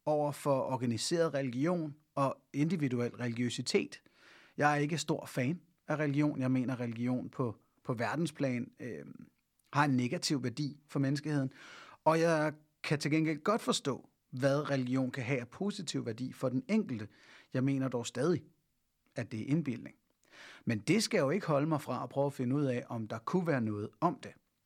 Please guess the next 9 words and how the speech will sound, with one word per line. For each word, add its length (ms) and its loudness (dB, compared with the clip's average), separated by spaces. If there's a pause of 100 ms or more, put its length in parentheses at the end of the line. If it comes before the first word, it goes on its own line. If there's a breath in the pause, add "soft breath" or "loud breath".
(280)
Og 400 4 (360)
finde 320 2
ud 100 4
af, 360 0 (560)
hvad 420 2
er 120 2
det, 140 0 (420)
der 80 0
driver 580 0